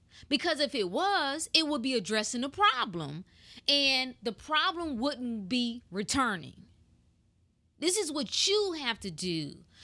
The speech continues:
I, I had a conversation with my daughter, and, um, she was inquiring about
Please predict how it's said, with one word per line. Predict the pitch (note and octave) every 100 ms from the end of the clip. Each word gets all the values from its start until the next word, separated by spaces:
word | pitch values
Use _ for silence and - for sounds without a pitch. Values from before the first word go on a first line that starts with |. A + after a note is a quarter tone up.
| - -
I, | C4+ - - - _ -
I | B3
had | E4+ -
a |
conversation | - E4 C#4+ B3 A3 A#3+ A3
with | F#3
my | F3+ D#3+
daughter, | F#3+ G#3+ E3+ G3 - _ _ _ _ _ _ _ _ _ _ _ _ _ -
and, | G3 G3+ F#3+
um, | F#3 E3 D#3+ D3+ D3 D#3+ - - - - - - - _ _ -
she | C4 C4 - D4
was | B3 G#3 G3
inquiring | - G#3+ - D#4+ G#4+ G#4 B3
about | G3 F3+ F3 E3 D#3+